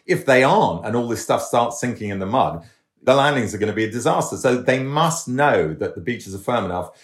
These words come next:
And the only way they can get that information, they try all kinds of other things, aerial photographs, low-level flying, and looking at the geological data.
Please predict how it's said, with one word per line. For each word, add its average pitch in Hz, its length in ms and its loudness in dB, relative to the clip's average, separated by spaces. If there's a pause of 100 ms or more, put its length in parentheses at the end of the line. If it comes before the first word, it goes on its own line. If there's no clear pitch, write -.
(120)
And 110 120 -2
the 127 80 2
only 165 120 2
way 156 160 4
they 123 140 2
can 113 160 -6
get 147 220 2
that 135 160 2
information, 120 680 -4
they 92 160 -2
try 107 240 2
all 120 180 0
kinds 113 220 0
of 101 100 -2
other 104 220 0
things, 101 260 -4
aerial 101 320 0
photographs, 95 680 0 (320)
low-level 107 480 4
flying, 95 640 -2 (220)
and 107 120 -2
looking 120 280 -2
at 101 80 -6
the 101 80 -8
geological 110 880 0
data. 87 560 -2